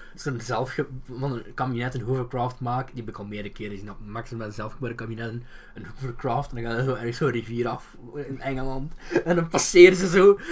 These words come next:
aan van die, ehm, cafés met terras van achter. Dan komen ze bij met zo'n gigantische ventila-, allee, ventilator ding van achter. En zo al dat water zo op die mensen in dat terras, dat is zo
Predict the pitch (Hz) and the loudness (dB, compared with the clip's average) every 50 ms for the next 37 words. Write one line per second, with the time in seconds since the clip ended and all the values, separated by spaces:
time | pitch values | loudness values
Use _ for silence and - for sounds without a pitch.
0 | - - - 151 160 165 180 175 175 170 175 180 175 - - 143 143 143 143 147 | 0 0 2 0 4 6 4 4 4 2 0 -2 -2 -2 -2 0 0 0 0 -2
1 | 147 - 156 151 135 - 165 - - - 147 143 143 - 170 151 165 - 165 147 | -4 -6 -8 -8 -2 -2 -4 -4 -2 0 2 2 2 2 0 -2 0 0 0 0
2 | 135 143 - - - 175 160 151 170 - - - 202 208 196 - - - 143 147 | 0 -2 -2 2 2 4 6 6 4 4 2 0 0 0 -2 -2 -4 -8 -6 -4
3 | 139 - 160 160 147 151 139 123 143 143 151 151 156 151 135 135 123 151 147 156 | -2 0 0 0 0 0 0 0 0 2 2 2 2 2 0 0 -2 -2 -2 -2
4 | 151 - 156 131 147 147 147 - 143 143 127 135 143 147 135 127 123 120 135 135 | -2 -4 -2 -2 -2 -2 -2 -2 0 0 0 0 0 0 0 0 0 0 0 -2
5 | 139 147 131 127 123 131 - - 131 120 143 135 156 147 143 147 147 151 156 - | 0 -2 -2 -2 -2 -4 -4 -4 -6 -2 -2 -2 0 0 0 2 0 0 0 0
6 | - 196 185 180 - - - - - 147 170 - - 151 160 170 175 165 151 139 | -2 -2 -2 -2 -6 -16 -14 -8 -2 -2 -2 0 2 0 4 4 4 4 6 6
7 | 135 143 147 147 147 165 156 160 151 160 147 139 139 143 135 143 151 151 165 160 | 6 8 6 6 6 2 0 2 2 2 2 2 2 4 4 4 4 4 6 6
8 | 151 160 165 - - - 135 123 147 190 214 214 208 170 185 - - - - | 4 4 4 2 0 0 0 2 4 4 4 4 2 4 4 4 4 8 8